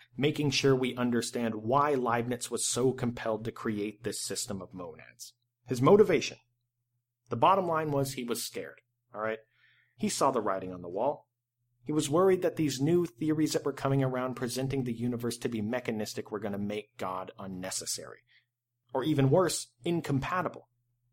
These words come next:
Leibniz was born in sixteen forty-six, and when he was only six years old, his father died. And this was a pivotal moment in his life because this left him under the care of his mother, who was deeply religious. And she made sure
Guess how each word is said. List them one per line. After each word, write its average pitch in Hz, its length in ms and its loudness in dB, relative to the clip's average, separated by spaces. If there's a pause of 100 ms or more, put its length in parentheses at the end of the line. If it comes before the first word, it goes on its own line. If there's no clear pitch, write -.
(300)
Leibniz 180 360 2
was 156 120 -2
born 131 240 2
in 117 80 6
sixteen 135 480 -2
forty-six, 104 600 -6 (560)
and 139 80 0
when 151 120 4
he 156 40 4
was 151 140 4
only 214 220 6
six - 400 0
years 185 200 4
old, 110 300 4 (400)
his - 160 -8
father 98 360 -2
died. 85 260 -12
And 107 80 -2
this 135 100 -4
was 139 140 -2
a - 20 -2
pivotal 175 520 2
moment 131 320 0
in - 60 -10
his 104 140 -8
life 101 240 -4
because 120 240 -4
this 131 160 0
left 175 300 2
him 190 180 0
under 180 220 4
the 165 80 -2
care 147 300 2
of 123 100 0
his 117 120 -4
mother, 131 460 2 (360)
who 143 100 0
was 135 240 0 (120)
deeply 131 360 -2
religious. 98 560 -8 (360)
And 113 120 -6
she 190 240 2
made 170 280 2
sure 117 380 2